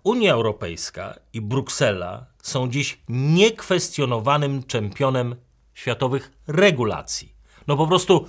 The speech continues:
fontanna przepisów i praw mrożących ludzką kreatywność czy rozwój innowacji. A rodo, w tym wszystkim rodo to istne dzieło sztuki regulacyjnej.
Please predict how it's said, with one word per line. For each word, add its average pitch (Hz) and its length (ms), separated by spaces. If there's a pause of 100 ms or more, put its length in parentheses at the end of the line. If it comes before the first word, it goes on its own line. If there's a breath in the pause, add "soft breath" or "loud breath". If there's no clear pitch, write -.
(120 loud breath)
fontanna 196 1000 (200)
przepisów 156 680 (260)
i 113 100
praw 123 540 (180)
mrożących 113 640
ludzką 107 360
kreatywność 101 680
czy 107 160
rozwój 90 360
innowacji. 85 520 (680 loud breath)
A 117 180
rodo, 151 400
w 147 60
tym 127 140
wszystkim 151 400
rodo 190 300
to 160 160
istne 180 480
dzieło 180 300
sztuki - 500
regulacyjnej. 87 760